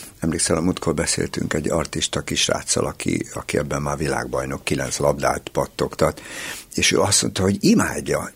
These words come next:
ő azt csinálja, ami a szenvedélye, és azért gyakorol napi nyolc órát, mert ezt szereti a legjobban.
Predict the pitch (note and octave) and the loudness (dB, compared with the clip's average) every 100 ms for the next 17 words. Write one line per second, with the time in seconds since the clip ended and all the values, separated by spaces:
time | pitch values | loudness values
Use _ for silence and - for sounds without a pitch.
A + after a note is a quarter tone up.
0 | - G#2+ A#2+ A#2+ A2 - F#2 F2+ G#2 B2 | 6 8 8 6 4 4 4 6 6 6
1 | C#3+ B2+ C#3 - - D2+ - - - - | 6 6 6 6 4 2 -2 -2 0 2
2 | - - G#2+ E2 D#2 D#2+ - G2+ F2 F2+ | 2 2 2 2 2 0 2 4 6 4
3 | - D2 F#2+ D#3 D3+ D#3 B3+ - - A3 | 2 0 0 2 2 4 4 6 6 6
4 | - G3+ D#3+ C3+ C2+ - | 6 6 4 0 -4 -6